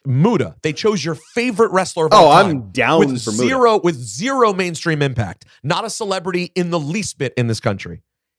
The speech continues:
Speaker 1: Should, has no business being a part of a big T V mainstream thing. And they did it, and it's the right thing to do, and it's awesome. And Rey Mysterio, an absolutely undeniable star who will probably retire the next day.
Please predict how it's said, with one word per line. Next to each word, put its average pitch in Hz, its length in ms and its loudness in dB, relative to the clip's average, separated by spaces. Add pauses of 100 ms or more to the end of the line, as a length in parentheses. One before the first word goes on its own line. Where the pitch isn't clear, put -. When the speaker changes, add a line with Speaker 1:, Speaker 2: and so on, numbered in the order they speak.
(200)
Speaker 1:
Should, 233 300 -2
has 180 240 -2
no 254 280 0
business 180 460 -6
being 180 280 -4
a 156 60 -4
part 170 220 -4
of 143 80 -8
a 143 40 -6
big 147 420 -4
T 175 220 -8
V 156 260 -6
mainstream 143 680 -6
thing. 92 360 -8 (480)
And 180 140 -6
they 175 100 -4
did 170 240 -2
it, 107 200 -12
and 156 100 -4
it's 151 100 -4
the 156 100 -2
right 160 320 -4
thing 165 180 -8
to 131 80 -6
do, 120 340 -2
and 113 120 -8
it's 101 140 -12
awesome. - 400 -8 (1400)
And 160 540 -4 (260)
Rey 202 220 2
Mysterio, 127 680 -2
an 131 160 -6
absolutely 160 640 -4
undeniable 143 580 -4
star 110 300 -6
who 127 80 -6
will 120 100 -8
probably 156 400 -4
retire 143 480 -6
the 123 120 -6
next 120 300 -6
day. 104 340 -12